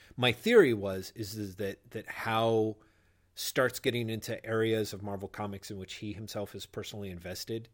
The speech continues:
in, in the first part. And B, the other part is, um, this thing is, I, part of the, part of the amazing thing about Marvel Comics: The Untold Story,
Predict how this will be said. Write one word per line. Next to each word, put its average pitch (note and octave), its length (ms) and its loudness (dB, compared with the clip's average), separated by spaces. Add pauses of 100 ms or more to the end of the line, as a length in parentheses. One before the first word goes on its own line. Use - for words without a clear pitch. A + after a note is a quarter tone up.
in, A2 140 -10 (100)
in A2 160 -8
the G#2 60 -8
first - 320 2
part. F2 280 -6 (440)
And B2 260 0
B, D3+ 220 4
the B2+ 260 -2
other C#3 320 4
part B2+ 540 -4
is, G#2+ 760 0 (1400)
um, G2+ 640 -4 (320)
this D#3+ 300 6
thing F#3+ 480 2
is, B2+ 800 2
I, C3+ 80 0
part F#3 420 -4
of E3+ 140 -2
the, C#3+ 140 0 (120)
part D#3 240 2
of D3 80 -4
the C#3+ 120 0
amazing A#2 440 -2
thing A#2 180 -6
about G#2 280 -6
Marvel G#2 180 -6
Comics: G#2 380 -8
The G#2 80 -6
Untold F#2+ 400 -12
Story, A2+ 600 0